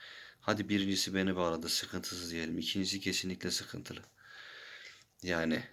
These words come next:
<laughs> adamlara bilimsel araştırmalarda yardım etmezsen tedavi olmayacak.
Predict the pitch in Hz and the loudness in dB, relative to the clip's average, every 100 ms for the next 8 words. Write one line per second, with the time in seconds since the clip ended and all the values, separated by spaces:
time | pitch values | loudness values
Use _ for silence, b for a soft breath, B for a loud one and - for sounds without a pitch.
0 | - - - 90 95 92 90 87 90 90 | -6 -4 0 2 4 4 2 2 2 4
1 | 92 90 87 - 90 90 87 82 85 87 | 4 6 4 2 0 2 2 2 4 6
2 | 87 90 90 - 90 - 110 - 87 87 | 4 2 0 0 0 2 0 2 4 4
3 | 85 101 95 85 78 113 | 4 4 2 0 -2 -4